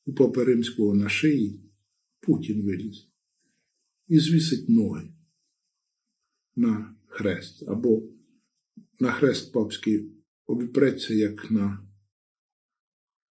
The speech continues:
скажімо, упряж коня, коли залазитиме на шию Папи Римського. Все складно,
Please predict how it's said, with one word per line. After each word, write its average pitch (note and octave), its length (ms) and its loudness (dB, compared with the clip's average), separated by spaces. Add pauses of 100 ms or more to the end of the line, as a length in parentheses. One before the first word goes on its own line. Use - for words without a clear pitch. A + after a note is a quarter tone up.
(640)
скажімо, - 600 -8 (1800)
упряж C3 400 4
коня, A2+ 420 4 (1500)
коли A#2+ 260 6
залазитиме F#2+ 680 0
на F#2 160 -6
шию E2 340 -4
Папи E2+ 540 -12
Римського. - 540 -10 (2750)
Все - 220 -4
складно, F2 580 -2